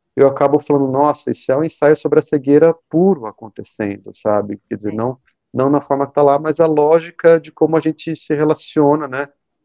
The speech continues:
Speaker 1: uns com os outros como seres humanos, assim, os, os, os problemas disso, né? Que eu acho que essa é a história que conta sobre esse elemento, assim,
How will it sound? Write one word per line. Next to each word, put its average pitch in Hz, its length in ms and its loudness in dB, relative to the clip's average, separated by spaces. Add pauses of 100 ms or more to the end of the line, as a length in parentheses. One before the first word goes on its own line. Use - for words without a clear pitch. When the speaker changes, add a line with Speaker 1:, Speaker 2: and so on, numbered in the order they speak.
Speaker 1:
uns 139 200 -4
com 156 140 -2
os 135 120 -2
outros 151 360 0
como 135 180 -6
seres 127 280 -2
humanos, 120 460 -4
assim, 110 240 -12
os, 110 200 -10
os, 127 280 -14
os - 140 -20
problemas 131 600 0
disso, 117 400 -6
né? 120 140 -4 (440)
Que 127 100 0
eu 120 100 4
acho 123 240 0
que 135 640 -2 (560)
essa 123 340 2
é 123 40 4
a 131 100 4
história 135 600 2
que 127 160 -20
conta 123 760 0 (680)
sobre 120 420 -2
esse - 140 -4
elemento, 120 460 -2
assim, 123 480 -6